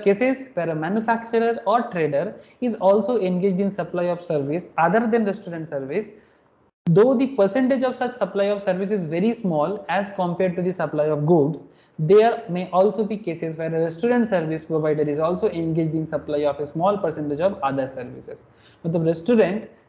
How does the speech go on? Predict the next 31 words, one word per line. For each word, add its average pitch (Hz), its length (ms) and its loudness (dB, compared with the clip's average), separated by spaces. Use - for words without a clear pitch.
रेस्टोरेंट 202 420 0
के 214 180 4
काम 180 180 0
के 180 100 -2
साथ 170 280 0
साथ 196 160 4
और 185 140 2
भी 202 100 -2
दूसरा 170 300 -2
सर्विस 147 380 -6
प्रोवाइड 135 400 -8
करते 131 260 -8
हैं, 175 100 -10
ऐसे 175 240 0
भी 190 80 2
देखने 143 340 -2
को 139 80 -8
मिलता 127 320 -10
है। 123 100 -20
तो 247 60 4
सर 262 180 2
कहने 180 240 0
का 220 80 2
मतलब 190 400 2
ये 156 100 0
है 151 300 -6
कि 240 80 4
with 208 280 4
the 240 60 4
view 240 220 6
to 220 100 2